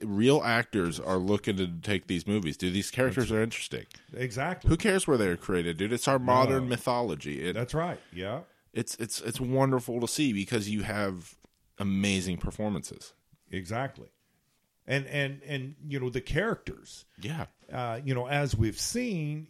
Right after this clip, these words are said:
Speaker 2: if you get the, you know, get the right actor into the character,
Speaker 1: It takes off, dude.
Speaker 2: you, yeah, you,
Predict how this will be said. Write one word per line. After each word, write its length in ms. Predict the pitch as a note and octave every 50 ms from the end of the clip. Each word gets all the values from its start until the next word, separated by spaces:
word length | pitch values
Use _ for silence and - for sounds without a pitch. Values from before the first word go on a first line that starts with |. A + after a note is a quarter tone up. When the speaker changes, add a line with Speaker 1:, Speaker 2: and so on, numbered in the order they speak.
| D3+
Speaker 2:
if 220 | B2+ B2+ B2+ - B2+
you 120 | B2 A#2
get 440 | G#2+ F#2+ - C3+ E3 F3+ - _ -
the, 80 | D3
you 160 | D3 D3 C3+ C3
know, 120 | B2+ A#2
get 260 | A2 - D#3 F3+ -
the 80 | D#3+ B2
right 240 | B2 B2+ B2+ A#2+ A2
actor 500 | A2 B2 C3+ D#3 - - C3+ G#2 G2 F#2+
into 720 | G2 A2+ B2 C3 C3+ B2 - - - C3+ C3+ C3 B2 G#2+
the 140 | F#2 F#2+
character, 840 | - - - A2+ B2 D3+ E3+ D3+ C#3 - _ - G#2+ G2 F#2 F#2 - _ _ _ _ _ _ _ _ _ _ _ _ _ _ -
Speaker 1:
It 140 | - -
takes 240 | - F#2 E2+ - -
off, 200 | G2 G#2 E2 -
dude. 200 | - D2 - -
Speaker 2:
you, 380 | C3+ D3+ E3 E3 D#3 D3+ C#3 C3 -
yeah, 460 | A2 D3+ E3+ G3 F3+ C3 G#2+ G2+ F#2+
you, 520 | G2+ G#2 A2+ C3 C3+ C3+ C3 B2+ B2 B2